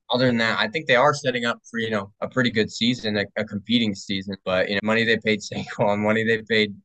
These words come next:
uh, Daniel Jones, it, their window is, isn't all that big. So, especially if they don't get a receiver. I know you're more focused on Daniel Jones's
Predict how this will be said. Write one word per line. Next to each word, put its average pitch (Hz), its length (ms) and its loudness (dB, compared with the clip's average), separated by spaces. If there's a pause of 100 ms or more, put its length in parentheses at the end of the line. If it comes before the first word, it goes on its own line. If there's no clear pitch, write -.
uh, 101 220 0
Daniel 104 320 -2
Jones, 101 600 -6
it, 101 140 0 (320)
their 151 180 0
window 98 440 2
is, 98 260 -6 (160)
isn't 107 300 -2 (220)
all 98 160 -2
that 92 240 -2
big. 90 340 -8
So, 92 320 -12
especially 113 360 -2
if - 100 -10
they 104 80 0
don't 98 120 -2
get 101 120 -2
a 92 80 -6 (160)
receiver. 98 480 -10 (100)
I 107 80 2
know 123 120 4
you're 117 220 6
more 113 200 2
focused 107 360 -4
on 95 140 0
Daniel 95 240 0
Jones's 92 340 -8